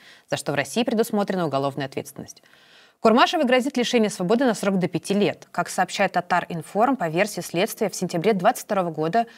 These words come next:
Курмашева через интернет умышленно вела целенаправленный сбор военных сведений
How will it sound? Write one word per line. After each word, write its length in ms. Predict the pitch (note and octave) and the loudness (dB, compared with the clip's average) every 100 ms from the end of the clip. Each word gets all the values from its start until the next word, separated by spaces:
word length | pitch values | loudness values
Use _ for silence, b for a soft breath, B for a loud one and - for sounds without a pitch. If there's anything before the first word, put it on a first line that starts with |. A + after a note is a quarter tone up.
| B B | B B
Курмашева 420 | G3+ F#3 C#4+ D4 | 0 2 2 0
через 260 | C#4 B3+ A3 | 0 2 2
интернет 400 | F#3+ F3 G3 A#3 - | 0 0 0 0 0
умышленно 600 | G#3 G3 A3+ - F3+ D#3 | 2 4 2 0 -2 -2
вела 240 | D#3 D#3+ | 0 0
целенаправленный 720 | D#3 D#3+ D3+ C#3 E3 D3+ D3 | 0 -2 -2 0 -2 0 -6
сбор 240 | C#3 D#3 D#3 | -4 -2 0
военных 340 | D3 D3 C#3 | 0 -2 -4
сведений 540 | - F#3 A3+ C4 C4 | -2 0 4 2 2